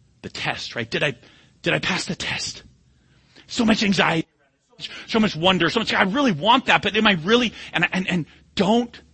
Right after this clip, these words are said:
don't miss that we rejoice today because the little green mark is there. There is a test.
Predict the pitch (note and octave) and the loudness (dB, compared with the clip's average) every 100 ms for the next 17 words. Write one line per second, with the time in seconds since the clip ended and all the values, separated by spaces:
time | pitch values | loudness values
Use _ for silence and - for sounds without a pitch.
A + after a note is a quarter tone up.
0 | _ _ _ _ _ _ _ _ _ _ | _ _ _ _ _ _ _ _ _ _
1 | _ _ - - - C4 G#3+ - F3+ C#3 | _ _ -12 -10 -6 -4 -4 -4 -4 -4
2 | - - - _ _ _ _ _ _ _ | -6 -12 -14 _ _ _ _ _ _ _
3 | _ _ _ _ _ _ D#3 F3 C#3+ C#3 | _ _ _ _ _ _ -6 -2 0 -2
4 | B2 C#3 F#3+ B3+ G#3 E3 - C3 E3+ F3+ | -4 -2 2 2 2 -2 -8 -4 0 0
5 | A2+ G2 - _ _ _ _ _ _ _ | -2 -12 -20 _ _ _ _ _ _ _
6 | _ _ _ _ _ _ C#3+ G#3+ G3+ E3 | _ _ _ _ _ _ -4 -2 0 2
7 | G#3 F#3+ A2+ A3 D#3 F3+ A3+ C3 G#2 C#3+ | 2 0 -2 -2 0 -2 -2 -4 -2 2
8 | C#4+ C#4 - - - _ _ _ _ _ | 2 2 -2 -8 -14 _ _ _ _ _
9 | _ _ _ _ _ _ _ _ _ _ | _ _ _ _ _ _ _ _ _ _
10 | _ _ _ _ - A3+ D4+ D4+ D#4 D4 | _ _ _ _ 2 4 4 4 2 2
11 | C#4 F3+ - - | 0 -2 -6 -12